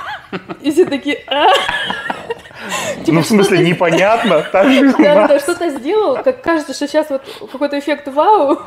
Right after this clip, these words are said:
Speaker 1: и все такие: <laughs> «Вот где же, где же? А, не в этот раз». И это, конечно, ну, это хорошо, что попробовал. Я всегда говорю, что это нужно до этого как-то всё равно нужно дорасти.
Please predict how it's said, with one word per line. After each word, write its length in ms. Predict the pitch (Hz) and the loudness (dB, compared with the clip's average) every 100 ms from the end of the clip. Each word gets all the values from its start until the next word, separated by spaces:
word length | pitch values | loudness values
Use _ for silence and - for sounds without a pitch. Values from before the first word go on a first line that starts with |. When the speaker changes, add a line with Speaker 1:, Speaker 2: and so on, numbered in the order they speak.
| - - - - - - | -18 -18 -20 -12 -12 -8
Speaker 1:
и 100 | 294 | -6
все 120 | 339 | 0
такие: 320 | 349 415 392 392 440 | 0 2 0 -2 -10
<laughs> 160 | - - | -12 -12
«Вот 240 | 269 294 | -6 -6
где 240 | 220 254 277 | -6 -10 -8
же, 100 | 277 | -8
где 280 | 240 277 294 | -8 -6 -4
же? 260 | 240 208 | -6 -8
А, 200 | - 247 | -12 -14
не 260 | 349 359 330 | -12 -10 -8
в 20 | |
этот 240 | 311 320 320 | -6 -6 -2
раз». 240 | 269 285 285 - 539 523 - | 0 -2 -6 -14 -14 -12 -6
И 80 | 285 | -2
это, 180 | 403 - | 0 0
конечно, 560 | 294 302 339 294 285 | 0 -2 -4 -2 -2
ну, 240 | 226 294 220 _ - - - - - | -2 -6 -6 _ -20 -20 -20 -12 -4
это 240 | - - 302 330 - _ | -4 -4 -8 -16 -20 _
хорошо, 320 | - 254 254 | -8 -8 -6
что 120 | 302 | -8
попробовал. 540 | - 226 208 196 160 175 | -8 -6 -4 -6 -4 -6
Я 100 | 196 | -6
всегда 240 | 240 220 | -8 -10
говорю, 300 | 220 214 214 | -8 -8 -8
что 180 | 214 - | -10 -10
это 240 | 196 240 | -8 -8
нужно 320 | 254 247 226 202 | -10 -12 -12 -6
до 100 | 214 | -6
этого 240 | 247 208 | -6 -10
как-то 240 | 196 - | -12 -14
всё 140 | - 226 | -10 -8
равно 200 | 247 254 - _ _ _ _ | -8 -10 -16 _ _ _ _
нужно 280 | 226 226 226 | -12 -10 -6
дорасти. 540 | 202 220 220 - 339 | -4 -4 -6 -8 0